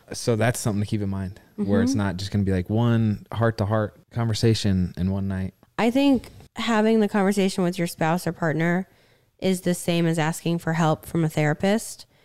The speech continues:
Speaker 2: because you have to admit that there's something wrong. And admitting that to someone you love so much that you're afraid you're gonna scare away is terrifying. But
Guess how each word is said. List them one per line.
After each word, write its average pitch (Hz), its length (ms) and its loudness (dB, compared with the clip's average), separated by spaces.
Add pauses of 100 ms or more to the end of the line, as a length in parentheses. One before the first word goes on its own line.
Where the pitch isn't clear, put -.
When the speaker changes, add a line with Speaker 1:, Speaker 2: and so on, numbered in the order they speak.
(340)
Speaker 2:
because 185 440 0
you 196 120 2
have 185 240 2
to 185 140 2
admit 175 300 2
that 170 120 -4
there's 170 160 0
something 170 320 0
wrong. 175 420 2 (360)
And 202 100 2
admitting 202 460 4
that 190 180 0
to 190 100 -2
someone 185 440 2
you 175 120 4
love 170 300 4
so 175 400 2
much 170 360 2
that 147 100 0
you're 160 160 2
afraid 165 400 0
you're 165 80 2
gonna 156 160 0
scare 156 280 -2
away 156 480 2 (400)
is - 200 -6
terrifying. 160 880 -2 (400)
But 196 540 0